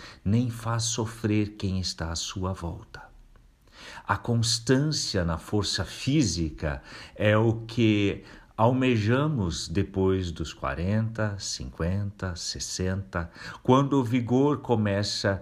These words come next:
a desfalecer. Tá bom, quarenta exagerei, mas setenta, oitenta, enfim. Constância é algo que nos remete à segurança,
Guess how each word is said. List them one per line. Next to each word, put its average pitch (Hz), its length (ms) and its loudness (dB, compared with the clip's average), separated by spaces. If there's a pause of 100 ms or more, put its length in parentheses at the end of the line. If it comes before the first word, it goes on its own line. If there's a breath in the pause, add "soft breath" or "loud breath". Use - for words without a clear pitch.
(240 loud breath)
a 95 140 2
desfalecer. 98 1040 0
Tá 113 160 -2
bom, 101 240 0
quarenta 95 460 0
exagerei, 87 640 0
mas 117 240 -2
setenta, 120 920 -2
oitenta, 82 960 -6 (480)
enfim. 80 600 -2 (800 loud breath)
Constância 151 1300 0 (520 loud breath)
é 113 100 0
algo 127 800 0 (300 loud breath)
que 127 160 0
nos 120 480 0
remete 117 720 0
à 107 180 2
segurança, 110 1040 -2